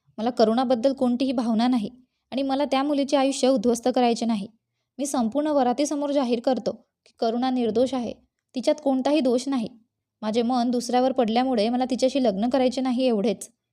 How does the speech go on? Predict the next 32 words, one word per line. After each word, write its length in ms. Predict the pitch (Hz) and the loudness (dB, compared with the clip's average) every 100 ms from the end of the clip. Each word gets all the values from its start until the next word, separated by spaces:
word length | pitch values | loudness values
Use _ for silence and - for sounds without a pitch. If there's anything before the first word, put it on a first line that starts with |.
| _ _ _ | _ _ _
माझे 200 | 240 247 | -4 -2
म्हणणे 360 | 247 240 226 254 | 0 0 0 -2
ऐकून 280 | 240 208 226 | -2 -2 0
करुणाचे 400 | 233 240 233 262 | 0 0 0 2
वडील 280 | 240 208 | 2 0
माझ्यासमोर 500 | 247 214 214 240 240 | 0 -2 -2 -2 -4
हात 180 | 240 220 202 | -2 -4 -2
जोडू 200 | 247 226 | 0 2
लागले. 300 | 226 196 208 _ _ _ _ _ - | 0 -2 -8 _ _ _ _ _ -6
ते 80 | 262 | -4
म्हणाले, 400 | 285 277 262 240 | -2 -2 0 0
"बेटा, 280 | 254 226 220 | 0 0 -4
संपूर्ण 420 | 262 233 247 247 | -2 -2 -2 -2
कुटुंब 360 | 254 - 226 240 | -2 -2 -2 -2
जमले 300 | 240 233 226 | -2 -2 -2
आहे. 220 | 208 202 _ _ _ _ - | -4 -10 _ _ _ _ -6
तुम्ही 160 | 226 240 | -4 -2
तुमची 240 | 233 254 | 0 0
चूक 260 | 254 247 254 | -2 -4 -2
मान्य 260 | 220 226 | 0 0
करू 200 | 254 254 | 0 0
शकता, 380 | 254 262 - 208 | 0 -4 -2 -2
पण 200 | 220 262 | -2 0
जग 140 | 247 254 - | 0 -2 -2
तोंड 200 | 220 233 | -2 0
बंद 180 | 269 262 | -2 -2
ठेवत 360 | 269 269 254 | 0 0 0
नाही. 240 | 262 233 185 _ _ _ _ - | -2 -6 -6 _ _ _ _ -2
सर्व 280 | 220 214 | -2 0
दोष 220 | 233 240 240 | 0 -2 -2
मुलीवरच 440 | 233 226 240 247 | -2 0 0 -2
पडतो. 380 | - 233 208 - | -2 -2 -2 -8